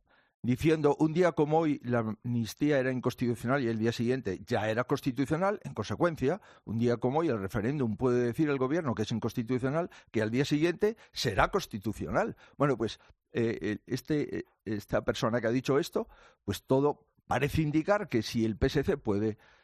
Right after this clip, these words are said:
hacer gobierno, será el vicepresidente del gobierno, ¿no? Lo que es sorprendente, después de lo que ha dicho, que nadie en el Partido Socialista haya salido. El problema ya en nuestro país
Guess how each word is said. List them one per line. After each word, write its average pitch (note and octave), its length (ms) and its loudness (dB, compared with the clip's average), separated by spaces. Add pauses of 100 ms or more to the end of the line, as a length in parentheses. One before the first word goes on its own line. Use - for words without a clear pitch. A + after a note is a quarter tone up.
(260)
hacer A#2 280 2
gobierno, D#3+ 400 2
será D3 180 4
el G3 60 0
vicepresidente A2+ 720 0
del G#2 120 0
gobierno, C3+ 480 2
¿no? - 120 -6 (240)
Lo G#2 220 -2
que - 120 -2
es - 60 -2
sorprendente, C#3 600 0
después G#2 300 -2
de A#2+ 80 0
lo A2+ 100 0
que B2 80 0
ha B2+ 40 2
dicho, - 340 -4 (440)
que G2+ 200 0
nadie A#2+ 320 2
en A2 60 0
el G2 100 -2
Partido A2 300 0
Socialista A#2 640 -2
haya G#2 460 0
salido. G2+ 440 -2
El C#3 120 0
problema G#3 400 0
ya A#2+ 280 2
en G2+ 120 -4
nuestro A2+ 260 -2
país G2 300 -4